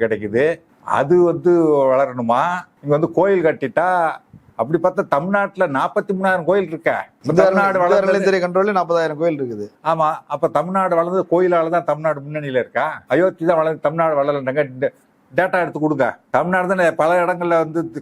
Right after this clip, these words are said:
Speaker 1: க-, கல்வியில சரி, ஜிஆர்ல சரி, ஹெல்த்ல சரி, இன்ஃபேன்ட் மார்ட்டாலிட்டியில சரி, மெட்டர்னிட்டியில டெத்து,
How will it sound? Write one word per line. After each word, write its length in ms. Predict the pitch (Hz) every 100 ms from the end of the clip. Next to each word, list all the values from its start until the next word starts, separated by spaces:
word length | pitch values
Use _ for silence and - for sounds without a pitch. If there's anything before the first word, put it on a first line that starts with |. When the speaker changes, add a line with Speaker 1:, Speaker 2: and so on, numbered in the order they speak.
| -
Speaker 1:
க-, 120 | 123 135
கல்வியில 360 | 147 156 147 127
சரி, 220 | 127 139 147 151 - _ _ _
ஜிஆர்ல 460 | 127 156 143 131 123
சரி, 220 | 123 131 143 143 - _ _
ஹெல்த்ல 440 | 135 147 - 139 120 123
சரி, 220 | 120 143 135 _ _
இன்ஃபேன்ட் 340 | 135 117 156 131
மார்ட்டாலிட்டியில 600 | 131 139 131 120 123 117 123
சரி, 220 | 117 135 139 - _ _ _ -
மெட்டர்னிட்டியில 480 | 131 156 139 135 131 127 120 117
டெத்து, 360 | 120 104 -